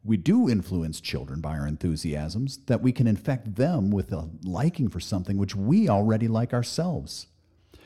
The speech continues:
My admiration for Ruskin is my father's admiration.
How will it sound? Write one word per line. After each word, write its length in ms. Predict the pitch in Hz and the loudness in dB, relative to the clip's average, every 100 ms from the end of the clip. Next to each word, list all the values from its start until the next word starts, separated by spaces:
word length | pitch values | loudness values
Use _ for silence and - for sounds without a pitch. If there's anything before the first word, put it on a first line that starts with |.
| - | -10
My 320 | - 104 175 147 | 2 4 4 4
admiration 680 | 104 101 107 120 - 78 | 4 4 4 4 2 -2
for 120 | 76 85 | -2 -4
Ruskin 440 | 87 143 - 85 | -2 -2 -2 -2
is 160 | 90 113 | 0 0
my 100 | 117 | 0
father's 540 | - 131 185 123 85 | -2 -6 -4 -4 -4
admiration. 680 | 67 67 60 53 - - | -6 -6 -8 -10 -12 -14